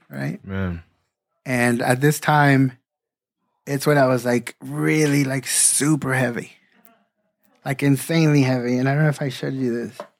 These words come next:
Speaker 2: Holy moly.
Speaker 1: No, no, that's not even the biggest that I got,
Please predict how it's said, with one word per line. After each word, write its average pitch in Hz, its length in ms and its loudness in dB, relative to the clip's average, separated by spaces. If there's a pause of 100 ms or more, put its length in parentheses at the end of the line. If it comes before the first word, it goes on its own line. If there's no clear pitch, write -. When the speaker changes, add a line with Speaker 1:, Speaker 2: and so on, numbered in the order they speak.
(180)
Speaker 2:
Holy 160 380 0
moly. 123 540 2
Speaker 1:
No, 208 160 4
no, 185 140 6
that's 170 200 2
not 214 100 2
even 202 160 0
the 156 100 -4
biggest 165 440 -10
that 143 100 -12
I 139 80 -8
got, 143 320 -10